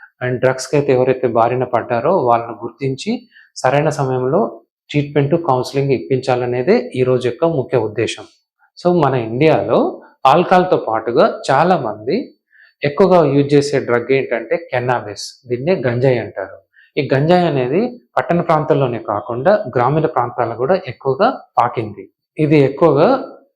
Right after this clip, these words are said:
ఆ, యువకులు, కాలేజ్కి వెళ్ళే స్టూడెంట్స్ and రీసెంట్గా కొత్తగా స్మోకింగ్ అలవాటైన వాళ్ళలో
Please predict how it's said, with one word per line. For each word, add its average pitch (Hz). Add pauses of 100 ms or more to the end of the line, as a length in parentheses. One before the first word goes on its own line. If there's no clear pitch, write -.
ఆ, 135 (240)
యువకులు, 156 (300)
కాలేజ్కి 135
వెళ్ళే 131
స్టూడెంట్స్ 143 (720)
and 123 (220)
రీసెంట్గా 151 (120)
కొత్తగా 143 (100)
స్మోకింగ్ 151
అలవాటైన 131
వాళ్ళలో 117